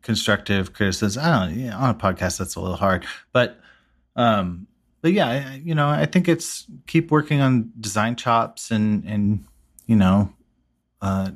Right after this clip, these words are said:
text sizing, white space. I, I see already kinda, like, three or four different fonts, you know? So it's stuff like that you gotta kinda just iron out, find your sensibility, find what you're good at,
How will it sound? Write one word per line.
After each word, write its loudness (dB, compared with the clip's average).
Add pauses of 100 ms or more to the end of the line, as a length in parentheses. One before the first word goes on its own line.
text -4
sizing, 2
white 0
space. -4
I, -4
I -8
see 0
already 0
kinda, -2
like, -8
three -2
or 2
four -2
different -4
fonts, -2
you 0
know? 0
So 0 (520)
it's -4
stuff 0
like 0
that 0
you -4
gotta 0
kinda -2
just -8
iron 0
out, 0
find 0
your 0
sensibility, 0
find 2
what 0
you're -4
good -2
at, 0